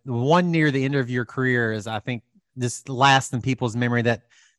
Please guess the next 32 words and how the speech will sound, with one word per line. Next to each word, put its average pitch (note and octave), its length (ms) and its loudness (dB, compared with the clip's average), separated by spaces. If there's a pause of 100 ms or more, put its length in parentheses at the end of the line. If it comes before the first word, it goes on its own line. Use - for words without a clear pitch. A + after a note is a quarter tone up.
two E3+ 140 0
thousand C#3+ 380 4
fifteen, C3 1080 -4
uh, A#2+ 40 -4
sixteen B2 520 -4
team. A#2+ 380 -2 (420)
You, C#3+ 240 0
your C3+ 280 4
regular D#3 280 4
season D3+ 380 -2
probably C#3+ 220 0
wasn't C3+ 320 -2
as B2 100 -8
good C#3+ 140 -2
as C#3+ 120 -4
what D#3 200 -6
you D#3+ 80 -4
wanted. B2+ 280 -4
You B2 100 -6
were B2 100 -6
seven D3 380 0
and D#3 120 -2
nine. A#2 500 0 (320)
You're C3 160 -2
the B2 180 -6
eighth E3 220 2
seed F#3 260 -2
in D#3+ 60 -4
the D3+ 80 -4
tournament. B2 560 -2
I A#2+ 80 -4
think, D#3+ 360 -8